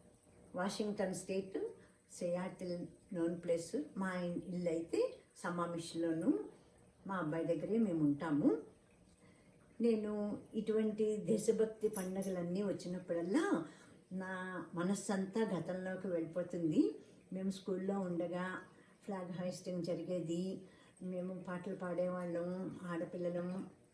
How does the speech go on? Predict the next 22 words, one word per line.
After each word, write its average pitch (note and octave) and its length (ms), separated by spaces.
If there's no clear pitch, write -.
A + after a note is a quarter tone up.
కనీసం G#3+ 420
నలుగురు F3+ 320
ఉండేవాళ్ళం E3+ 640
గ్రూపు. F3 540
అదంతా G3+ 600
ఎయిత్, B3 580
నైన్త్, G#3+ 640
టెన్త్, G#3 580
లెవెన్త్. D#3+ 500
ఈ A#3 100
ఫోర్ G3 320
ఇయర్స్ G3 500
మాకు G#3+ 280
ఛాన్స్ F#3+ 520
వచ్చేది E3 560
ఎయిత్ F3+ 300
నుంచి. F3 460
నేను G3 320
చదువుకున్నది F#3+ 720
పశ్చిమ G#3 380
గోదావరి F3+ 380
జిల్లా F3+ 480